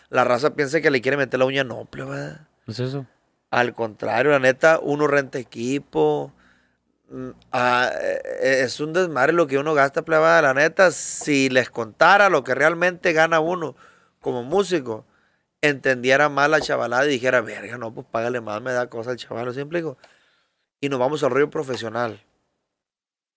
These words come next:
Speaker 1: Grupos donde han estado tocando y que le avientan botellas, compadre.
Speaker 2: Es una falta
Speaker 1: Y
Speaker 2: de
Speaker 1: son
Speaker 2: respeto
Speaker 1: unos
Speaker 2: muy grande.
Speaker 1: artistazos, ¿sí me explico?
Speaker 2: Sí, sí, sí.
Speaker 1: ¿Por qué le avientan botellas? Porque es un pendejismo, pleba. Mucha gente se malinterpreta que dicen,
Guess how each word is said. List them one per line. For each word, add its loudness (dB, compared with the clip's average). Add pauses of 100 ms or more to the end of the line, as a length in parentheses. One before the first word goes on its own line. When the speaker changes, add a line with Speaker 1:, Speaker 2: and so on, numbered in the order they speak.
(560)
Speaker 1:
Grupos -4
donde -6
han -2
estado -2
tocando -2
y -6
que -4
le 0
avientan -4
botellas, -6
compadre. -20 (560)
Speaker 2:
Es -14
una -2
falta 0 (340)
Speaker 1:
Y 4
Speaker 2:
de 4
Speaker 1:
son 2
Speaker 2:
respeto 4
Speaker 1:
unos 4
Speaker 2:
muy 8
grande. 2
Speaker 1:
artistazos, 4
¿sí 0
me 0
explico? 0
Speaker 2:
Sí, -4
sí, -10
sí. -8 (400)
Speaker 1:
¿Por 2
qué 0
le 6
avientan 0
botellas? -2
Porque -8
es -6
un -10
pendejismo, -6
pleba. 4
Mucha -2
gente -4
se -2
malinterpreta -2
que 2
dicen, 0